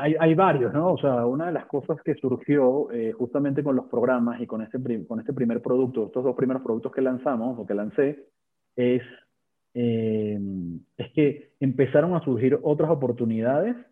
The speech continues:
que yo justamente fui verticalizando dentro del negocio. ¿Qué quiero decir con esto? Bueno, del primer programa de Smart, eh, de finanzas para emprendedores y dueños de negocios, me di cuenta que había una carencia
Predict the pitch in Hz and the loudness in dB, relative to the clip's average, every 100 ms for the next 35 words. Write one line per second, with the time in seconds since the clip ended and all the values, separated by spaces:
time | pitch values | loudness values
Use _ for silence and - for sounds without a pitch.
0 | _ _ _ _ 135 123 117 131 135 139 | _ _ _ _ 0 2 4 4 6 4
1 | 139 160 147 143 139 143 - 139 147 143 | 2 0 0 0 0 0 2 2 4 2
2 | - 123 120 113 120 120 123 135 117 107 | 0 0 2 0 -2 0 0 0 0 0
3 | 95 95 95 90 - _ _ _ _ 139 | -2 -4 -6 -8 -14 _ _ _ _ 2
4 | 151 156 123 127 135 127 - 175 156 113 | 6 6 6 2 2 0 0 2 2 2
5 | - - _ _ 120 143 139 147 151 160 | -6 -14 _ _ 2 2 4 2 2 2
6 | 180 175 175 151 123 131 143 139 - 143 | 2 2 0 -2 0 -2 -2 -4 -4 -2
7 | 135 120 113 107 107 104 120 131 143 139 | 0 0 0 0 0 0 -4 -4 -4 -2
8 | 120 113 110 131 139 123 131 123 117 127 | -2 -2 -2 -2 0 -2 -2 -2 -2 -2
9 | 170 160 _ _ 127 131 131 160 160 151 | -4 -8 _ _ 0 0 4 4 2 2
10 | 123 123 147 151 135 120 135 135 135 160 | 4 4 2 0 0 2 2 0 0 -2
11 | 170 | -2